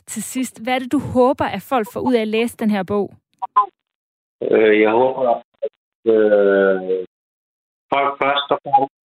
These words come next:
Speaker 2: lægger mærke til, øh, at, øh, nogen også har skrevet over den,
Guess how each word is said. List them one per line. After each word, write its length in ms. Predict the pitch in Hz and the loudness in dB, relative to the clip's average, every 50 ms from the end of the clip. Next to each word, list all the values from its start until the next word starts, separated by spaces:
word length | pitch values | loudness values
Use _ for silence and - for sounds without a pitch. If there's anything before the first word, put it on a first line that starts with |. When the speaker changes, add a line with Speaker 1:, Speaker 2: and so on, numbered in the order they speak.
| _ _ _ | _ _ _
Speaker 2:
lægger 260 | 127 131 131 123 120 | 0 2 2 2 2
mærke 380 | 117 117 117 120 131 143 - - - _ - | 2 0 2 2 0 0 -4 -6 -12 _ -2
til, 140 | 147 143 147 156 147 127 | 0 0 0 -2 -4 -4
øh, 640 | 120 117 110 110 107 104 107 104 101 101 101 101 101 - _ _ _ _ _ _ _ _ _ _ _ _ _ _ _ _ _ _ _ _ - 98 | -2 0 2 2 4 4 4 4 4 2 0 -2 -4 -8 _ _ _ _ _ _ _ _ _ _ _ _ _ _ _ _ _ _ _ _ -2 -2
at, 160 | 104 101 - _ - 117 113 | -2 -2 -4 _ 0 2 4
øh, 260 | 110 107 107 104 104 104 - _ _ _ _ _ _ | 4 4 2 2 0 -2 -6 _ _ _ _ _ _
nogen 320 | 127 135 151 156 165 151 135 131 | 0 2 4 4 4 4 2 2
også 140 | - - 175 160 | 2 2 0 0
har 60 | - - | -2 -2
skrevet 480 | - 127 123 120 120 135 170 185 175 175 | 0 2 2 2 4 2 2 2 2 2
over 300 | 160 143 143 143 143 151 - | 2 2 2 2 0 -2 -6
den, 80 | 156 | -10